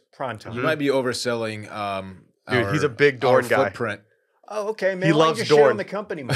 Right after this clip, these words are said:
Speaker 2: <laughs> No, I just, you know. Uh,
Speaker 1: Hey, what el-, hey, what
Speaker 2: I,
Speaker 1: else,
Speaker 2: I'd
Speaker 1: man?
Speaker 2: venture to guess that most people that age don't know about us.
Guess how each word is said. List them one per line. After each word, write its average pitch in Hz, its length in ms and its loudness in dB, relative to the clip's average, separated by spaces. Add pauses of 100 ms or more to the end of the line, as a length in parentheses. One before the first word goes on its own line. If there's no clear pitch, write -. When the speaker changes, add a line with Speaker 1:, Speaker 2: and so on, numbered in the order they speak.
Speaker 2:
<laughs> - 60 -4
No, 160 320 4
I 156 80 0
just, 123 300 -2
you 160 100 -2
know. 90 240 -4 (760)
Uh, 151 200 -2 (200)
Speaker 1:
Hey, 220 80 -2
what 240 160 2
el-, 233 120 -2
hey, 214 140 -2
what 220 100 0
Speaker 2:
I, 170 60 6
Speaker 1:
else, 185 160 4
Speaker 2:
I'd 185 40 4
Speaker 1:
man? 135 80 -2
Speaker 2:
venture 185 260 4
to 175 60 4
guess 147 280 2
that 131 100 -2
most 139 400 2
people 120 480 -4
that 117 180 -4
age 107 240 -10 (140)
don't 117 260 -4
know 98 160 -12
about - 260 -18
us. - 60 -20